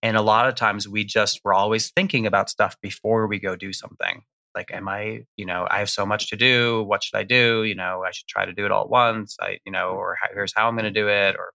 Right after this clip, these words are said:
whatever. We just overthink things. And then the doing obviously is just, like, doing the work, playing the sport.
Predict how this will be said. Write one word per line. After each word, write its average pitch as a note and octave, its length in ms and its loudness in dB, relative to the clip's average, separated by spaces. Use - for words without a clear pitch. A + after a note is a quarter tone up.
whatever. F#2+ 340 2
We A2+ 120 -2
just A2 160 -2
overthink G2 500 -2
things. - 380 -6
And G#2+ 160 0
then F#2+ 440 0
the F#2+ 80 -6
doing G2 440 0
obviously F#2+ 440 -2
is F2+ 120 -6
just, - 220 -10
like, - 140 -6
doing F#2 180 -8
the B2 80 -4
work, C3+ 220 4
playing F#2 220 0
the G2 80 -4
sport. G#2 360 2